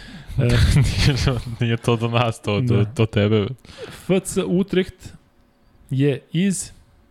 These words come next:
Speaker 1: Kuršumlije, Dušan Krstić i Jerković, Željko Marković, Brod, Republika Srpska, Kozarev, Satelit, Novi Sad,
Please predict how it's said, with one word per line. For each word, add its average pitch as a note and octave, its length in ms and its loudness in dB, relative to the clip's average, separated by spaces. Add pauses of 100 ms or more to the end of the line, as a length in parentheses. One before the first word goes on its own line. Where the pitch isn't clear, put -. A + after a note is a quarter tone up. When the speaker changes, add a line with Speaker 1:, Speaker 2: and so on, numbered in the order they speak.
(1040)
Speaker 1:
Kuršumlije, E3 460 0
Dušan D3+ 280 -2
Krstić - 400 -6
i C#3+ 40 2
Jerković, D#3 540 0 (140)
Željko C#3 260 -4
Marković, D#3 420 -2
Brod, D#3 380 0
Republika D3 420 -4
Srpska, - 400 -6 (140)
Kozarev, C#3 460 0
Satelit, D#3 560 -4
Novi D3+ 160 0
Sad, B2+ 360 -4